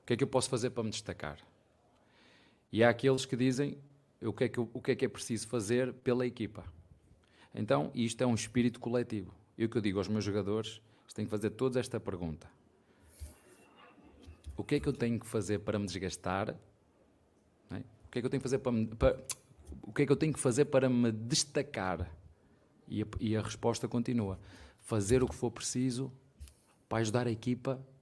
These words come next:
a cada jogo." Quando nós juntamos as duas, dá um espírito coletivo e foi isso que tu viste. Mas para mim o exemplo maior não é esse. Falhámos duas penalidades hoje, mas para mim o que explica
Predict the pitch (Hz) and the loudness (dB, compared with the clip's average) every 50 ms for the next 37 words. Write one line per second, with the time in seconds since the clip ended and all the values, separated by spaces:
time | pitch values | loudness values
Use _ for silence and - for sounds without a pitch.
0 | _ - 117 107 - 127 107 120 107 117 113 98 92 - - - - - - _ | _ -6 -4 0 0 0 2 0 -2 -2 -2 -4 -4 -8 -14 -18 -20 -20 -20 _
1 | _ _ _ _ - - - - - 113 120 139 147 131 147 131 131 123 120 117 | _ _ _ _ -20 -20 -18 -8 -2 2 4 4 6 6 6 6 8 8 8 6
2 | 104 110 117 104 92 110 117 120 120 117 113 120 117 110 - - - 117 104 - | 4 4 2 2 2 2 2 2 2 2 2 0 0 0 -2 0 -2 -2 -2 -4
3 | - 107 101 107 113 107 107 101 92 98 - - 120 107 - - - - 107 107 | -6 -4 -2 -2 -2 -2 -4 -4 -4 -4 -2 -2 0 0 -2 -4 -4 -6 -4 -4
4 | 117 107 - - - - - - - - - - - - - - - - - - | -4 -6 -6 -8 -12 -14 -20 -20 -20 -20 -20 -20 -20 -20 -20 -20 -20 -20 -20 -20
5 | _ - - 143 147 - - 170 160 165 180 202 202 185 165 127 139 151 143 - | _ -2 4 4 4 6 6 6 6 6 6 6 8 6 6 6 4 2 2 2
6 | 123 123 131 127 123 127 131 131 135 143 143 151 151 127 104 104 - - - - | 2 4 4 6 6 8 6 6 4 2 0 0 2 0 0 -2 -4 -10 -12 -16
7 | - _ _ _ _ _ _ _ _ _ _ _ _ _ _ _ _ - - 101 | -18 _ _ _ _ _ _ _ _ _ _ _ _ _ _ _ _ -6 0 6
8 | 110 113 110 104 95 98 98 131 143 135 139 - - 127 117 113 110 117 110 107 | 8 8 8 8 6 4 6 8 8 8 6 6 4 4 4 6 6 4 4 2
9 | 95 95 101 107 117 113 110 113 110 - - 123 113 123 139 147 139 123 101 92 | 2 2 4 4 4 2 2 0 0 0 2 4 6 8 8 10 10 8 6 4
10 | - - 107 - - - - - 131 139 139 139 139 - - 98 85 | 2 -4 -4 -4 -4 -4 -2 0 2 4 4 4 4 2 -2 -4 -4